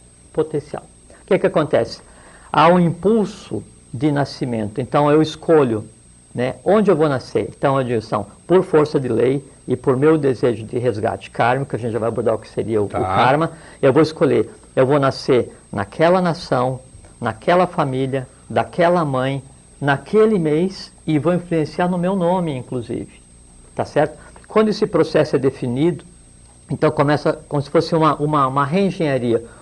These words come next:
Speaker 1: O corpo causal começa a girar sobre si mesmo, há o influxo da vida em cima dele,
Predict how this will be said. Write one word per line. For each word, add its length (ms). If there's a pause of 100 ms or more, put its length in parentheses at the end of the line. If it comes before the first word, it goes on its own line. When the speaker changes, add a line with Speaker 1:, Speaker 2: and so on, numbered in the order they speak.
(100)
Speaker 1:
O 100
corpo 240
causal 400
começa 640
a 200
girar 360
sobre 240
si 200
mesmo, 380 (360)
há 120
o 80
influxo 680
da 220
vida 340
em 60
cima 340
dele, 380